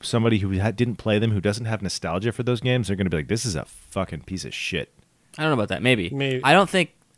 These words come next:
Speaker 2: I mean, th-, the, the classics are nostalgia boxes. They're, they're, they're pandering to people like Ke-, you, me,
Speaker 1: Okay,
Speaker 2: Kevin.
Speaker 1: they are, but
Speaker 2: Not
Speaker 1: I think
Speaker 2: to people
Speaker 1: if,
Speaker 2: who are ten.
Speaker 1: if I give my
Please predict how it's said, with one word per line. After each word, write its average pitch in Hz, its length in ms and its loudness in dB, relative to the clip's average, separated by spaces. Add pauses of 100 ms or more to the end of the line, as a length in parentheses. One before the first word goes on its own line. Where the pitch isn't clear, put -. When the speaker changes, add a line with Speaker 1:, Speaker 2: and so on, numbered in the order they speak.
(280)
Speaker 2:
I 135 60 4
mean, 147 260 4 (960)
th-, 117 140 -14 (160)
the, 135 320 0
the 123 100 -4
classics 143 560 2
are 110 300 2
nostalgia 104 500 -2
boxes. - 640 -14 (200)
They're, 120 260 0
they're, 123 100 0 (120)
they're 131 140 0
pandering 139 460 2
to - 100 -10
people 120 280 -2
like 104 200 -2
Ke-, - 140 -10
you, 117 260 -2
me, 113 120 0
Speaker 1:
Okay, 123 200 4
Speaker 2:
Kevin. 98 300 -4
Speaker 1:
they 131 120 4
are, 147 260 8
but 120 180 4
Speaker 2:
Not 127 160 6
Speaker 1:
I - 40 8
think 175 200 4
Speaker 2:
to - 80 -14
people 127 300 -2
Speaker 1:
if, - 20 -2
Speaker 2:
who 113 40 -2
are 110 60 0
ten. 120 160 -2
Speaker 1:
if 104 60 0
I 160 120 4
give 143 340 4
my 101 400 4